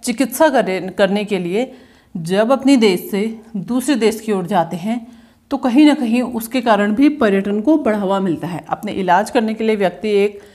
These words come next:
जहाँ का वो निवासी है उस जगह को छोड़ के जब दूसरी जगह जाता है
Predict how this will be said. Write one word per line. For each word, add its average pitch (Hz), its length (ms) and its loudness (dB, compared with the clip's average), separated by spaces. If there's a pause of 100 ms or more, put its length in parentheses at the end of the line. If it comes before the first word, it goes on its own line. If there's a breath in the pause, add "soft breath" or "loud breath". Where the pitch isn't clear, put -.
(240 loud breath)
जहाँ 196 360 0
का 208 120 0
वो 208 100 2
निवासी 175 480 0
है 240 120 0
उस 233 220 -2
जगह 190 260 0
को 208 140 -6
छोड़ 180 200 -4
के 220 120 -8
जब 220 180 -2
दूसरी 277 260 -2
जगह 196 220 -2
जाता 165 280 0
है 240 240 -4